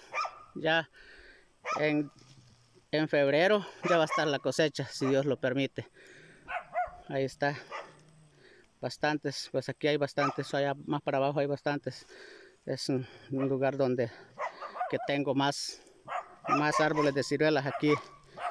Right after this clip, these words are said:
en este lugar de San Sebastián, de donde soy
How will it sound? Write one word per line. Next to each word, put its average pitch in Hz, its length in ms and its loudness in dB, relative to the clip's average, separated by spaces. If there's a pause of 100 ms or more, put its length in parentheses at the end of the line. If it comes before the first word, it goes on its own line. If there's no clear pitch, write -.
(460)
en 131 180 0
este 139 420 0 (160)
lugar 139 400 2
de 131 160 0 (380)
San 120 160 2
Sebastián, 120 580 0
de 120 100 -2
donde 117 220 2
soy 117 160 0